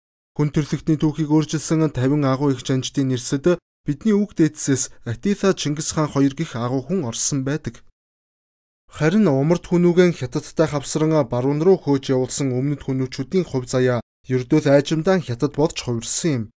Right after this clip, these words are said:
Хятадын Гауди хааны мэрэгэн зөвлөх эсвүүгийн бодлого энхүү 300 жилийн дараа хэрэгжиж хүчирхэг хүнүүгэн дотоодын хямралтыг үнсгий автсаар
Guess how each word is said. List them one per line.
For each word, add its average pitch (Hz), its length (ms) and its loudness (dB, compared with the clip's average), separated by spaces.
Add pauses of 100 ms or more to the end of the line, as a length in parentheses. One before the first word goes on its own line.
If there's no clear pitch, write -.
(460)
Хятадын 151 480 2
Гауди 151 320 6
хааны 147 400 2
мэрэгэн 135 400 0
зөвлөх 143 320 -2
эсвүүгийн 139 480 0
бодлого 143 480 0 (400)
энхүү 185 380 4 (100)
300 127 240 0 (160)
жилийн 170 400 0
дараа 175 240 2
хэрэгжиж 127 560 -4 (320)
хүчирхэг 156 400 -4
хүнүүгэн 165 640 2
дотоодын 147 480 -2
хямралтыг 135 480 -2
үнсгий 127 400 -2
автсаар 139 480 0